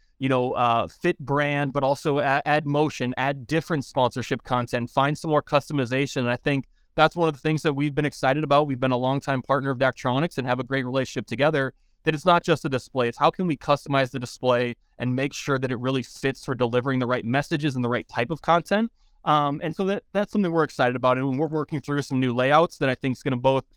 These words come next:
give us an expanded win-, uh, you know, video window, which I think, you know, at the end of the day, how are we maximizing live content and, and replays,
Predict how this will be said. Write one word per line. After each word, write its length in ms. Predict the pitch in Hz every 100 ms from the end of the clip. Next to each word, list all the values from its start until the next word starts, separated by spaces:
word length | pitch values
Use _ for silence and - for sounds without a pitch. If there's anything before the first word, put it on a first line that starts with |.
| _ _ -
give 120 | 151
us 120 | 135
an 60 | 127
expanded 500 | - - 143 143 120
win-, 260 | 123 135 143
uh, 240 | 127 120
you 60 | 117
know, 120 | 120
video 300 | 117 156 180
window, 300 | 170 185 226
which 200 | 165 -
I 80 | 135
think, 240 | 151 135 -
you 80 | 127
know, 100 | 131
at 80 |
the 80 | 135
end 100 | 135
of 40 | 131
the 80 |
day, 340 | 127 143 135 131 _ _
how 140 | - 135
are 40 |
we 80 | 135
maximizing 800 | 131 131 - 135 127 127 135 135
live 280 | 120 127 123
content 480 | 131 127 123 131 127
and, 100 | 113
and 120 | 117
replays, 580 | 160 190 131 123 123